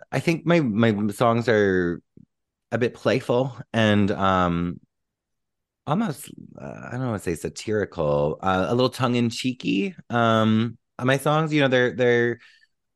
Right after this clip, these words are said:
they're, they're really sort of trying to take the sounds you knew and loved and, and turn them on their head, right? Um,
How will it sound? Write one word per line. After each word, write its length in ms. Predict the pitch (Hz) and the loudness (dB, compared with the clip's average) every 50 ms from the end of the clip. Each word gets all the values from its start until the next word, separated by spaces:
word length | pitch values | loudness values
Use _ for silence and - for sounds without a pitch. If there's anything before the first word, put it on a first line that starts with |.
| _ _ | _ _
they're, 220 | - 139 139 - | -2 -2 -2 0
they're 180 | 147 151 170 175 | 0 0 0 2
really 260 | 165 185 180 175 175 | 4 4 4 4 2
sort 240 | 165 - 175 160 156 | 0 2 2 2 2
of 220 | 147 131 110 - | 2 0 -2 -8
trying 320 | - - 170 151 143 143 143 | -8 -6 -4 -2 -2 -2 -2
to 80 | 131 | -4
take 300 | 120 - - 147 139 - | -4 -2 -4 -4 -4 -4
the 80 | - 117 | -6 -6
sounds 400 | - - 123 117 117 117 117 104 | -4 -2 0 2 2 0 0 0
you 100 | 113 110 | 0 0
knew 160 | 113 113 110 | 2 2 2
and 160 | 110 104 104 | 2 2 2
loved 260 | 104 107 107 107 101 92 | 2 2 2 2 0 0
and, 160 | 90 87 87 | -2 -4 -4
and 380 | 69 87 90 90 87 85 - | -4 -4 -4 -4 -4 -6 -8
turn 240 | - - 107 101 98 | -6 -4 -2 0 0
them 100 | 98 92 | 0 0
on 120 | 92 90 87 | 0 0 0
their 180 | 85 82 85 | 0 0 -2
head, 340 | 92 104 110 98 85 78 78 | -2 -2 -2 -2 -2 -2 -2
right? 400 | 82 82 82 82 80 82 82 - | -2 -2 0 0 0 0 -2 -2
Um, 540 | - 82 80 78 76 73 73 71 71 69 | -2 0 0 0 0 -2 -4 -4 -6 -8